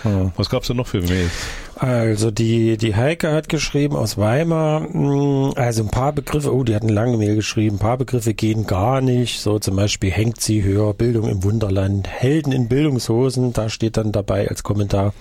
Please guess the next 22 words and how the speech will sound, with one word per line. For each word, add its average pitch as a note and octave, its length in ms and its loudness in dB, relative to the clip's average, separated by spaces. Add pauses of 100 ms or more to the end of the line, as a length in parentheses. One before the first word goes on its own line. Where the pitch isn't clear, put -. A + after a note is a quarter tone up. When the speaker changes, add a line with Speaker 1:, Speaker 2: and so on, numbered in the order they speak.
(140)
Speaker 1:
das F#2+ 300 -4
ist - 180 -8
offen G2+ 320 -2 (140)
sexistisch, - 1000 -2 (640)
die D3+ 120 0
Ironie C3 360 2
trägt C3+ 400 -2
hier A#2+ 160 2
nicht A#2 380 0
und A2 140 0
so G2+ 180 0
weiter. G#2+ 340 0
Das, G2+ 340 -2
da G2 220 -2
war A2+ 160 0
wohl A2 100 2
jemand, G#2 440 0
äh, G2+ 260 0
tatsächlich A2 440 0
ein G#2 80 0
bisschen A2+ 200 -2
spaßbefreit. B2 880 -2